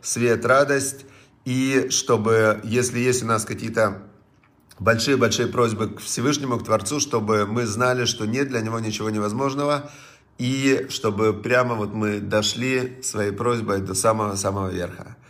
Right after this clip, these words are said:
Все, удачи, успехов, всем хорошей недели, шавуатов. С Божьей помощью будем щас, э,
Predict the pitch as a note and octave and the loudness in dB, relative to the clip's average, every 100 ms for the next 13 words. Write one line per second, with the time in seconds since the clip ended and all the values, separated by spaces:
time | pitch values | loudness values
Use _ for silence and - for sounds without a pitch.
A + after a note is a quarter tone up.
0 | - - - - A2+ G#2+ A#2+ G#2+ G#2+ G#2 | -20 -20 -10 0 2 4 4 2 -2 -2
1 | D3+ C#3+ A2+ A#2+ G#2 G#2 G#2+ G#2 G2+ G#2+ | -2 -2 -2 -2 -2 -2 -2 -2 -6 -4
2 | B2+ A#2 G#2 G2+ G2 A2+ C3 C3 - - | -4 -4 -4 -4 -2 0 -2 -4 -16 -20
3 | - - F#2 G#2+ G#2 G#2+ A#2+ A2+ F#2+ G2 | -20 -14 -6 -2 0 0 -2 -2 -4 -4
4 | G2 F#2+ F#2 F2+ - - | -4 -4 -4 -2 -2 -4